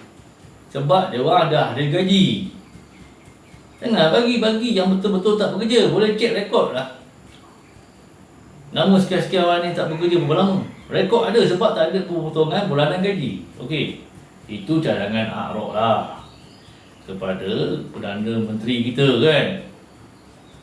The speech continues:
Nak sebut nama pun dah malas tu lah. Ha, kita sebut Perdana Menteri je lah. Faham-faham je.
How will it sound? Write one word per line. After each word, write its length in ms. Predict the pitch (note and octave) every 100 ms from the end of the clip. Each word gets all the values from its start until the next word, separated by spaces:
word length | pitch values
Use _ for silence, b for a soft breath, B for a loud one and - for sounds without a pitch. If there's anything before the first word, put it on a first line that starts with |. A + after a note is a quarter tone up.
| - - - - - -
Nak 160 | G#2+ -
sebut 360 | - A#2+ A2
nama 220 | A2 B2+ B2+ B2
pun 160 | D3+
dah 160 | C#3+ -
malas 320 | F#3 G3 -
tu 120 | G3
lah. 240 | D3+ - - - -
Ha, 320 | A2 F#2+ - - - -
kita 240 | D#3 D3 F3
sebut 240 | F#3 F3+
Perdana 240 | C#3+ E3
Menteri 360 | E3 D#3 D3+ A#2
je 80 | A#2
lah. 120 | G2 -
Faham-faham 560 | B2+ B2+ C#3 G#2+ F#2+
je. 60 | F#2+